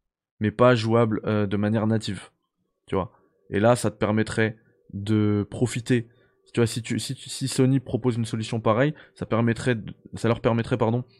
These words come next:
de profi-, profiter du parc, euh, de P S quatre installé, qui est énorme, hein, on parle de cent vingt millions de P S quatre,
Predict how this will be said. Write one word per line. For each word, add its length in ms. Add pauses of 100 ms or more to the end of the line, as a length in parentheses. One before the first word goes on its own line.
(200)
de 60
profi-, 340 (120)
profiter 400
du 120
parc, 440 (360)
euh, 440
de 100
P 140
S 120
quatre 320
installé, 640
qui 120
est 120
énorme, 300
hein, 100
on 140
parle 200
de 80
cent 180
vingt 120
millions 280
de 40
P 100
S 120
quatre, 320